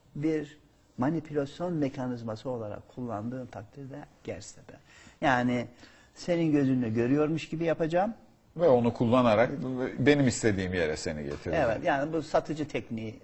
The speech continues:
Speaker 2: Tamam,
Speaker 1: meselesi var.
Speaker 2: tamam.
Speaker 1: Bunu hissettiğim andan itibaren soğurum, güvenmem, koparım. Ama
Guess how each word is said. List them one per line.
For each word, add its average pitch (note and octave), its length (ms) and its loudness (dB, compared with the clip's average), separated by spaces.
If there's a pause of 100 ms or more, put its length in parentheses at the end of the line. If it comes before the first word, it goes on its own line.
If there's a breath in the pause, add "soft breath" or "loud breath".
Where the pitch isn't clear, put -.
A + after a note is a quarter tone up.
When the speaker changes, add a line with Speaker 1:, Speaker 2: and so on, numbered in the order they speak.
Speaker 2:
Tamam, F#2+ 160 -2
Speaker 1:
meselesi D#2 320 -8
var. G1+ 200 -8
Speaker 2:
tamam. - 180 -12 (920 soft breath)
Speaker 1:
Bunu G3 140 -2
hissettiğim D#3 480 -4
andan B2 280 -2
itibaren G#2+ 340 -8
soğurum, C3+ 680 -2
güvenmem, A2 500 -4
koparım. G#2 420 -14 (100)
Ama A#2+ 460 2